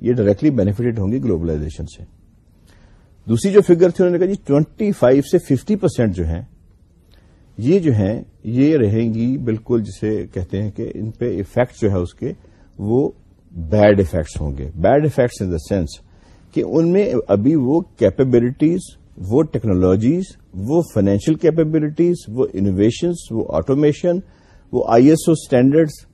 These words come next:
گلوبلائزیشن کے لیے جو آپ کی کوالٹی کنٹرول اسٹینڈرڈز ہیں،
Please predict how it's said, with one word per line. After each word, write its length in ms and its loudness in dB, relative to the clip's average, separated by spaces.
گلوبلائزیشن 720 4
کے 100 0
لیے 300 4
جو 260 0
آپ 260 -2
کی 100 -4
کوالٹی 440 0
کنٹرول 360 0
اسٹینڈرڈز 640 -2
ہیں، 140 -6